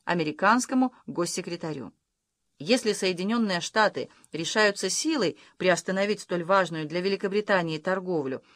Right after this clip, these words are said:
с производящими хлопок штатами, я не отвечаю за то, что может произойти. Как полагали следующее событие, южане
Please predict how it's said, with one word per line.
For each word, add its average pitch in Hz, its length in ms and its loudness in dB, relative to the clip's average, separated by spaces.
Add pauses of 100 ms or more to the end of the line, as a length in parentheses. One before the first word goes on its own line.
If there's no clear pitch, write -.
(100)
с - 120 -12
производящими 180 800 2
хлопок 170 380 -6
штатами, 247 540 -2 (380)
я 165 180 0
не 175 100 0
отвечаю 214 520 0
за 247 120 0
то, 196 140 -4
что - 160 -12
может 151 300 -6
произойти. 143 640 -8 (800)
Как 170 220 -2
полагали 160 460 2
следующее 196 600 -4
событие, 151 580 -6 (320)
южане 175 640 2